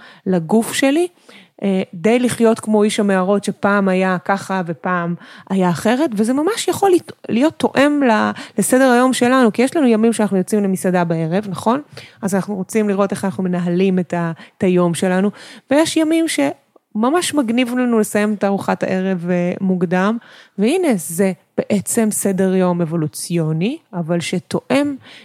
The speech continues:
את המאה, את ה-, את, את, את, את המאה עשרים ואחת.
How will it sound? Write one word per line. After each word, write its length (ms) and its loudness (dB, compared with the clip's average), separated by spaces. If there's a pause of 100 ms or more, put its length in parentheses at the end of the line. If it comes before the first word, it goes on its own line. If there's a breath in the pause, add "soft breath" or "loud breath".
(160)
את 200 -8
המאה, 1000 -2 (520)
את 160 -4
ה-, 140 -4
את, 180 -10
את, 200 -10
את, 180 -8
את 120 -2
המאה 200 2
עשרים 360 0
ואחת. 440 -2